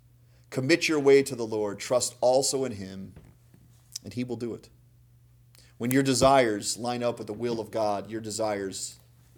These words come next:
will be met according to God's promise. And again, imagine that you and I are Abraham and Sarah. We want a child so much, and one day the Lord sends messengers to us to tell us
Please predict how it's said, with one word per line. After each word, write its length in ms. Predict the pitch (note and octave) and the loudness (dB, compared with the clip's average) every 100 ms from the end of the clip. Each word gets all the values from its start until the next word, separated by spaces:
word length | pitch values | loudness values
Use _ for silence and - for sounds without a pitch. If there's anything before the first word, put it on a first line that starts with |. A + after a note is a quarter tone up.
| _ | _
will 120 | A2 | -14
be 120 | G#2 G2 | -12 -10
met 320 | F#2+ D#2+ - - _ - - - | -10 -12 -16 -20 _ -20 -20 -20
according 320 | - A#2 G#2 | -6 -4 -4
to 60 | G2 | -4
God's 280 | G2+ F#2 | -2 -2
promise. 640 | - G2+ F#2+ D#2 - - - _ _ _ _ _ - - - - | -6 -8 -8 -8 -10 -10 -14 _ _ _ _ _ -20 -20 -14 -10
And 100 | C#3 | -4
again, 180 | D#3 G#3 | 4 4
imagine 380 | D3+ F#3 A#3 F3 | 6 6 6 2
that 80 | B2+ | -2
you 140 | F3 | -2
and 80 | G#3 | 0
I 100 | G3 | 0
are 100 | C#3 | 2
Abraham 340 | B2 D#3 D#3 C3 | 2 2 -2 -4
and 80 | |
Sarah. 280 | - D3+ A2+ - - | 0 0 -2 -8 -8
We 100 | E3+ | -2
want 200 | F3 G#3+ | 4 4
a 20 | |
child 380 | - - E3+ E3+ | 4 8 8 8
so 200 | - D3 | 6 4
much, 300 | C#3+ D3 - | 6 4 4
and 160 | B2+ C3 | 0 4
one 200 | D3+ D3+ | 2 4
day 180 | C3 A2+ | 2 4
the 120 | A2+ | 2
Lord 280 | C3 C3 B2+ | 4 2 2
sends 300 | C3+ A#2 A2 | 0 0 -2
messengers 680 | C3 D3 - A2+ G#2+ G2+ - | 2 2 2 0 -2 -4 -6
to 180 | G#2+ | -2
us 160 | G2+ G2+ | -2 -2
to 80 | A2 | -6
tell 240 | - C#3+ | 0 4
us 180 | B2+ - | 4 2